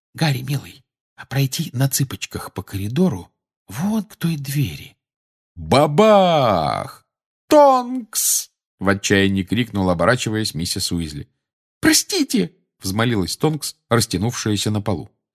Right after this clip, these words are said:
"Всё это дурацкая подставка для зонтов! Второй раз об неё!" Но конец фразы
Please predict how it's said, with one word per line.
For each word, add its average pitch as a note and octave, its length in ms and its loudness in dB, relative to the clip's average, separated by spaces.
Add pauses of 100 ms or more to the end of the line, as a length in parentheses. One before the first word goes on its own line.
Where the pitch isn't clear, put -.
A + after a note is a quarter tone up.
(160)
"Всё D4+ 180 6
это C4+ 140 4
дурацкая C4+ 580 4
подставка C4+ 580 2
для B3 140 2
зонтов! A#3 420 0 (140)
Второй D4 420 6
раз F#3+ 220 2
об D#3+ 140 0
неё!" F3+ 400 2 (640)
Но G#2 280 2
конец C3 520 0
фразы G#2+ 680 -2